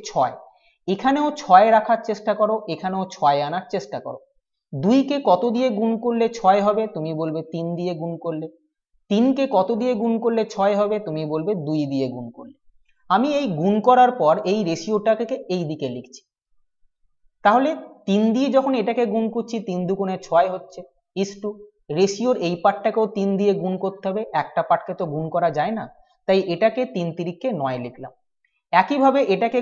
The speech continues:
গুণ করলে তিন দুগুণে ছয় আসবে, আর এখানে সাত দুগুণে চোদ্দ আসবে। এবারে দেখো, আমি বলতে পারবো যে যেহেতু জল মেশানো হয়েছে, জলটা বেড়েছে, নয় থেকে চোদ্দ হয়েছে, মানে জল পাঁচ ইউনিট বেড়েছে, কিন্তু দুধ মেশানো যেহেতু হয়নি, দুধ আগে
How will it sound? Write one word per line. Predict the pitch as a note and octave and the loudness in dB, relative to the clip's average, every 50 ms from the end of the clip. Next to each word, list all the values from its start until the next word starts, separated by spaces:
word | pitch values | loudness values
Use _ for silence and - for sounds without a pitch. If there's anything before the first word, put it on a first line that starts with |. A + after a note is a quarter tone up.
| G3 | 0
গুণ | G#3+ A3 A3+ G#3+ A3 | 0 -2 -2 0 0
করলে | A#3 A3 A3 A3+ A3 - | 0 0 0 0 -2 -2
তিন | F#3+ F3+ F3+ F3+ | -4 -4 -2 -2
দুগুণে | F3 G3 G3 G3+ G3 G3 F#3+ G3 | -2 -2 -2 -2 -2 -4 -4 -4
ছয় | - F3 E3 F3 F#3+ G3 F#3+ | 0 4 4 4 4 2 0
আসবে, | F#3 F3+ F3 F#3+ - - - - _ _ _ _ D3+ | -2 -4 -6 -10 -10 -12 -16 -20 _ _ _ _ 0
আর | D3+ D#3 - E3 | 0 0 0 -4
এখানে | D#3 - G#3 G3+ G#3 G#3+ G3+ G#3 | -6 -6 -4 -4 -4 -4 -6 -4
সাত | - D3 C3+ C3+ C3+ C#3 | -4 -2 -2 -2 -4 -8
দুগুণে | D3+ E3+ G3 G#3+ B3 B3 - | -8 -6 -6 -6 -6 -6 -6
চোদ্দ | E3 D3 B2 B2 B2+ B2 A#2+ B2 | -6 -6 -6 -6 -8 -10 -10 -10
আসবে। | - - - - - _ _ _ _ _ _ _ _ | -12 -14 -20 -20 -20 _ _ _ _ _ _ _ _
এবারে | G3 G#3 G#3 C#4 D#4 D4+ G#3+ | 4 6 6 6 6 6 4
দেখো, | E3+ C#3+ - F#3 D#3+ | 4 4 4 2 0
আমি | D#3+ F3+ E3 C#3+ | 0 0 -2 -2
বলতে | D3 D3 C3+ C3+ C#3+ C3 | -2 -2 -2 -4 -2 -2
পারবো | C3+ C3 C#3 G#3 C4 G#3 | 0 0 0 0 -2 -2
যে | A#3 B3 F3+ C#3 | -2 -4 -4 -4
যেহেতু | D3 D#3+ E3 A3 C4+ B3+ C4 D4+ D4 G3+ D3 C3+ | -4 -2 0 0 0 0 -2 -2 -4 -4 -2 0
জল | D#3 D3 D3 D#3 E3 F3+ | 4 6 6 6 4 2
মেশানো | G3 G3 - B3 B3+ C4+ B3 F#3+ | -2 -2 0 0 0 2 0 0
হয়েছে, | D#3 C#3 C#3 C3+ C3+ - C4+ C4+ F3+ C#3+ D3 | 0 0 -2 -2 -2 -2 -2 -2 -2 -2 2
জলটা | D#3 D3 E3 G3+ A3 G#3 C4 A#3+ F3 | 4 6 6 6 4 4 4 4 4
বেড়েছে, | D#3 D3 C#3+ C3+ C3+ - G#3 D4 - _ - D3 D#3 | 2 0 -2 -2 -4 -6 -8 -10 -10 _ -4 0 2
নয় | E3+ F#3 G3 F#3+ - | 2 2 2 0 -4
থেকে | F3 G3+ A3 G3+ G3+ F#3+ | -4 -4 -4 -4 -2 -2
চোদ্দ | F3 E3+ D#3+ E3+ F#3+ F#3+ | -2 -2 -2 -2 -2 0
হয়েছে, | G3 G3 G3 G3+ G3+ G#3+ | 0 0 0 -2 -2 -4
মানে | A3+ C4 D#4+ E4 G3 D3 B2+ D3+ | -4 -4 -6 -10 -12 -12 -4 0
জল | D3 D3 E3 G3 G#3 - | 2 2 2 2 0 -4
পাঁচ | D#3+ C3+ C3+ C3+ - D3+ | -4 -4 -4 -6 -6 -8
ইউনিট | D3+ E3 F#3+ G#3+ F#3+ F3+ | -8 -6 -6 -6 -4 -2
বেড়েছে, | A3+ A3+ E3 C3+ - - - - _ _ _ _ _ _ _ - | -2 -2 -2 -2 -6 -10 -14 -20 _ _ _ _ _ _ _ -2
কিন্তু | A3+ B3+ A#3+ C#4+ C#4 B3 D3+ C#3 | -2 0 0 0 0 -2 -2 -2
দুধ | D#3+ G3+ C4 B3+ B3 A3+ | 0 2 2 2 2 0
মেশানো | A3+ A3 A#3 A#3 A3+ A3+ G3 G#3 | 0 -2 -2 -2 -2 -2 0 0
যেহেতু | G#3+ G#3 G3 G#3 G#3 F#3+ | 0 0 0 0 0 -2
হয়নি, | E3+ D#3+ F3+ A3 B3 F#3 C#3 D#3 | -2 -2 -4 -4 -4 -4 -4 -4
দুধ | E3+ F3 D#3 - - - | -2 -2 -2 0 0 0
আগে | B2+ C3 D3+ | 0 0 -2